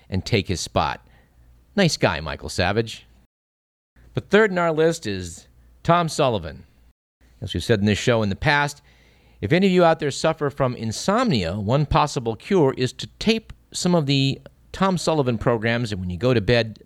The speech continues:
play them. If that doesn't put you to sleep, you may need professional help. The reason we're mentioning Sullivan this week is that, while listening to his show a few weeks back, a caller was running down Walter Cronkite,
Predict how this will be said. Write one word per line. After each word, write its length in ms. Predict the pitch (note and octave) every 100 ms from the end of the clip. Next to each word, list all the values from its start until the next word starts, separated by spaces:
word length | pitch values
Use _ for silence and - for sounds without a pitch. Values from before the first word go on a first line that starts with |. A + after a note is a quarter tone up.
| -
play 300 | - G3 G#3
them. 380 | C3 D#2 A2 A2+ _ _ _ _ _ -
If 120 | -
that 160 | B2 B2
doesn't 280 | C3+ A#2 A#2+
put 180 | C3+
you 60 | B2
to 80 | G#2+
sleep, 380 | - C3 G#2 - - - -
you 220 | F#2+ C3
may 260 | A#2+ C3 B2+
need 240 | B2+ G#2
professional 500 | - - G2 - F2+
help. 300 | F#2 D2+ - _ - - _ _ _ - - _ _ - - - -
The 100 | D#3
reason 220 | F3+ E3
we're 80 | D#3+
mentioning 340 | E3 D#3 C3 B2
Sullivan 520 | D#3+ D3 A#2 A#2+ G#2+ -
this 300 | A2 G3+ -
week 260 | A#2+ A2
is 160 | A#2 G2+
that, 200 | A2 - - -
while 140 | G#2
listening 300 | C#3+ C#3+ B2+
to 100 | A#2
his 120 | A2
show 220 | - B2
a 60 | A2+
few 200 | - B2
weeks 200 | A#2 G2
back, 400 | A#2+ A#2 B2 - -
a 260 | F#2+ G2+ F#2 -
caller 520 | - A3+ G3+ A2 A2+ _ _ _ _ _ _ _ _ _ _ _ -
was 460 | B2 C3+ B2 - - _ _ _ -
running 300 | A3+ C#4 B3
down 300 | A#3+ D#3 G#2
Walter 280 | A2 - -
Cronkite, 560 | D#3+ D#3 D3 E2 B1+